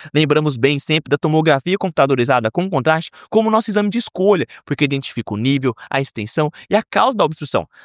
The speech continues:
Tá na hora de pensar um pouquinho mais como tratar essa patologia. "Lucas, como eu vou tratar uma síndrome da veia cava superior?" Calma, eu vou te explicar. Vamos ter medidas iniciais e um tratamento dirigido,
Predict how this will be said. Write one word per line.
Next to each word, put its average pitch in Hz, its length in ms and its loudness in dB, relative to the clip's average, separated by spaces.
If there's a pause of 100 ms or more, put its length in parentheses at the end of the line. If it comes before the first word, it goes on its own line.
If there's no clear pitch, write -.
Tá 165 120 2
na 165 80 4
hora 151 80 2
de - 60 -16
pensar 135 220 -2
um 98 40 -6
pouquinho - 240 -4
mais 165 160 -2
como 233 220 -4
tratar 240 800 0 (140)
essa 208 240 0
patologia. 180 540 0 (280)
"Lucas, 180 380 2
como 302 200 2
eu 349 60 4
vou 330 120 0
tratar 254 560 0 (240)
uma 190 160 2
síndrome 233 340 -6
da 220 120 2
veia 196 120 2
cava 175 220 2
superior?" 151 360 -2 (220)
Calma, 117 300 0 (180)
eu 139 80 -2
vou 139 120 2
te - 40 -18
explicar. 175 360 -2 (160)
Vamos 156 200 0
ter 135 140 4
medidas 113 360 -2
iniciais 147 500 -4 (200)
e 330 60 4
um 320 80 0
tratamento 277 400 2
dirigido, 202 520 0